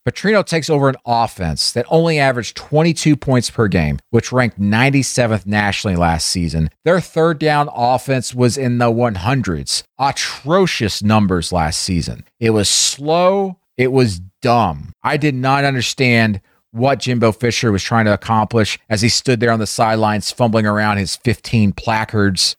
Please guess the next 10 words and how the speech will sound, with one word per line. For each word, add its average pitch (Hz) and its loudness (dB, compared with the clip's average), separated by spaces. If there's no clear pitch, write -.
and 113 -2
sheets 120 0
of - -8
paper 101 -2
every 92 2
Saturday. 80 -4
Just 131 0
didn't 156 0
make 135 -2
sense. - -2